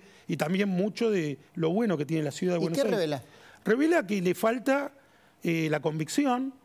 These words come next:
Speaker 1: para defender las normas, para defender las reglas. Este país necesita, como agua en el desierto, que se respeten las reglas. El que salta arriba de un techo le está rompiendo el local a otro, no es, eh, su local. Y Larreta no es capaz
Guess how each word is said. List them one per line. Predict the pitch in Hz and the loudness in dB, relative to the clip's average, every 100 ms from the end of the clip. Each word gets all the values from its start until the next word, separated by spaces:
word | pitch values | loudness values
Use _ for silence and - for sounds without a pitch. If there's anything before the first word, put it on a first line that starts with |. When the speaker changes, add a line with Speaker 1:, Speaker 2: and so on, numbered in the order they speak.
| _ _ _ _ _ - | _ _ _ _ _ 0
Speaker 1:
para | 151 156 | 2 2
defender | 156 170 175 185 | 0 -2 0 0
las | 165 | 0
normas, | 170 151 135 131 - _ - | 0 0 -2 -6 -10 _ -2
para | 160 | -2
defender | - 202 196 | 0 0 2
las | |
reglas. | 185 208 | 0 0
Este | 254 - | 0 -2
país | 185 208 262 - - - - - | 0 0 0 -4 -20 -20 -16 -6
necesita, | 160 - 220 180 220 208 - - - | -2 -2 -2 0 0 -2 -8 -20 -4
como | 160 165 196 | -2 2 2
agua | 226 208 | 2 0
en | |
el | 180 | -2
desierto, | 165 - 190 190 208 208 - - - | -2 -2 -2 -2 -2 -4 -8 -20 -6
que | 175 | -4
se | 175 | -2
respeten | 160 220 208 185 | -2 -2 -2 -2
las | 170 | -2
reglas. | 160 143 - - - - | -2 -4 -10 -20 -18 -4
El | 185 | 0
que | 190 | 0
salta | - 311 247 | 2 2 2
arriba | 202 233 214 | 0 2 0
de | |
un | 196 | 0
techo | 226 247 247 175 123 - _ - | 0 -2 0 0 -2 -16 _ -6
le | 156 | -2
está | 214 | 0
rompiendo | 196 175 226 208 | -2 0 0 2
el | |
local | 175 208 202 | 0 0 0
a | 196 | 0
otro, | 170 127 131 - - - | -2 -6 -10 -12 -20 -2
no | 220 | 0
es, | 247 190 | 0 -2
eh, | 254 | -4
su | - 180 | -2 -2
local. | 160 156 127 - - - | 0 0 -2 -12 -20 -4
Y | 165 | 0
Larreta | 175 277 240 | 2 2 2
no | 233 | 0
es | 240 | 2
capaz | 220 190 269 277 | 0 2 2 0